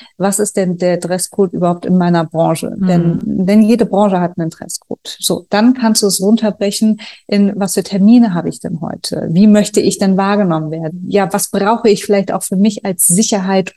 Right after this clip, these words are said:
Speaker 1: um authentischer, um noch stärker und selbstbewusster zu wirken? Besonders wichtig in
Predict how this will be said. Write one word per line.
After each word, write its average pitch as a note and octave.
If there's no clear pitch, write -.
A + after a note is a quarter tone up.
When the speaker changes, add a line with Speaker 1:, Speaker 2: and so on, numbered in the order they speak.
Speaker 1:
um A#3
authentischer, G3
um G#3
noch G3
stärker F#3+
und F3
selbstbewusster F#3+
zu E3+
wirken? F3+
Besonders F3
wichtig F#3+
in F3+